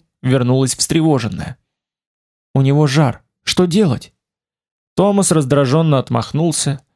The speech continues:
но Олег ответил первым, опережая рыцаря. «Я пойду спать в ту комнату, заодно прослежу». Он поднялся. Чичар торопливо сказала:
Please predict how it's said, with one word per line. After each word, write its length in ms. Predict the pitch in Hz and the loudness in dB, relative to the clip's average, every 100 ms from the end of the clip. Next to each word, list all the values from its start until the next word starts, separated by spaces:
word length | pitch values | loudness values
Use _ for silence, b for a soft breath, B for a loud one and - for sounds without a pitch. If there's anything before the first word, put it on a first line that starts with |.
| _ _ _ | _ _ _
но 140 | 131 139 | 0 2
Олег 280 | 175 240 | 2 2
ответил 420 | 190 156 196 185 175 | 0 0 0 0 -2
первым, 520 | - 196 104 - - | 0 0 0 -6 -4
опережая 580 | 131 147 151 165 170 120 | -2 0 2 2 2 2
рыцаря. 480 | 156 - - - - _ _ _ _ _ _ | 0 0 -4 -6 -10 _ _ _ _ _ _
«Я 260 | 147 170 156 | 0 2 2
пойду 320 | 135 131 127 | 2 2 0
спать 320 | - 175 151 | 0 0 0
в 80 | - | 0
ту 140 | 131 123 | -2 0
комнату, 640 | 135 117 104 - - _ _ | -2 -2 -4 -8 -14 _ _
заодно 440 | 135 143 147 170 180 | 0 2 2 0 0
прослежу». 680 | 151 - 135 117 - - _ _ _ _ _ _ _ - | 0 0 0 0 -4 -12 _ _ _ _ _ _ _ -2
Он 180 | 202 | -2
поднялся. 640 | 202 165 127 123 117 - 123 - _ _ _ | 0 0 2 2 0 -2 -6 -10 _ _ _
Чичар 380 | 143 - 170 175 | 0 2 2 2
торопливо 480 | 160 147 131 139 127 | 2 0 0 0 0
сказала: 640 | - 139 123 101 87 | 0 -2 0 -4 -8